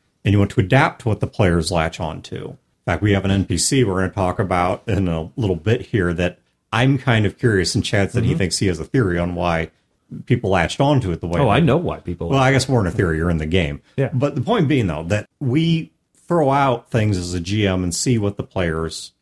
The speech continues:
Speaker 1: latch onto. We've talked about evil and giving information. We had an episode where we talked about, it wasn't our phrase, but somebody else coined the three clue rule, that if you want them to have a piece of information,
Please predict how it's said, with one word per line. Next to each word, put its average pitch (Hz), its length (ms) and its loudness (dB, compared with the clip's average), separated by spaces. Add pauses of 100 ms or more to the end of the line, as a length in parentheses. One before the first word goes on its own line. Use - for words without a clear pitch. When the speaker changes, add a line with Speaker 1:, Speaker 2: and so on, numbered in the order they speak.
(140)
Speaker 1:
latch 101 320 -2
onto. 110 520 0 (440)
We've 110 200 2
talked 123 280 -2
about 107 220 0
evil 101 260 0
and 98 120 0
giving 95 220 0
information. 95 760 -2
We 92 100 -2
had 95 100 0
an 95 60 0
episode 95 400 -4
where 95 80 2
we 92 140 0
talked 92 340 -2
about, 90 460 0 (260)
it 123 60 -2
wasn't 104 260 2
our 92 180 2
phrase, 85 380 -2
but 95 120 -4
somebody 90 340 0
else 87 180 -2
coined 90 480 -4
the 95 80 -8
three 127 400 -2
clue 117 300 0
rule, 92 380 0 (260)
that 98 280 2
if 92 80 -4
you 110 120 2
want 117 180 2
them 110 140 2
to 104 60 0
have 101 220 2
a 95 40 -4
piece 113 260 -2
of - 100 -2
information, 107 720 -2